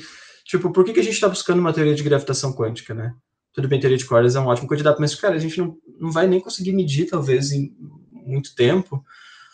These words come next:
Por que que a gente tem essa, essa birra de querer unificar tudo, né?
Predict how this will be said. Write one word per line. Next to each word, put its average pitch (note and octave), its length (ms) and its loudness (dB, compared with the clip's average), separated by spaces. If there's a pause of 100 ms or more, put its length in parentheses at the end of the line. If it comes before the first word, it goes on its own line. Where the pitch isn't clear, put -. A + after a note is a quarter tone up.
(220)
Por D#3 100 0
que E3+ 100 -2
que G#3+ 80 0
a G3+ 40 2
gente G3 240 0
tem G3 180 8
essa, E3+ 880 6 (320)
essa C#3+ 260 0
birra F3 320 4
de F3+ 100 -2
querer D#3 300 4
unificar D3+ 520 0
tudo, C#3+ 300 -2
né? D3 240 -4